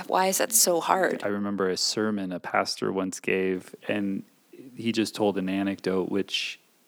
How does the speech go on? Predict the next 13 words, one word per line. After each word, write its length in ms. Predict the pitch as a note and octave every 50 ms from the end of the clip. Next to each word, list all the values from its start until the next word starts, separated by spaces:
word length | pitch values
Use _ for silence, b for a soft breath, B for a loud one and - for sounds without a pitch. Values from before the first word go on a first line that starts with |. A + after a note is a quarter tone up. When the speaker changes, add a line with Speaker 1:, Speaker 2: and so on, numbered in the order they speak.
| _ _ -
Speaker 2:
this 180 | G2+ F2+ -
wasn't 300 | E2 F2 E2+ D#2+ D#2 C2+
the 60 | -
whole, 220 | D#2 - - F2 -
he 140 | F2+ F2+ F2+
went 200 | F2 E2+ F2 -
down 160 | - E2 D#2
the 80 | D2+ D#2
road 200 | E2 E2+ E2 D2+
of, 100 | D2 - - - -
like, 260 | - A#1 A1+ - - -
whatever, 300 | D#2 D#2+ F2+ D#2 F2 E2+
but, 240 | - F2+ F2+ -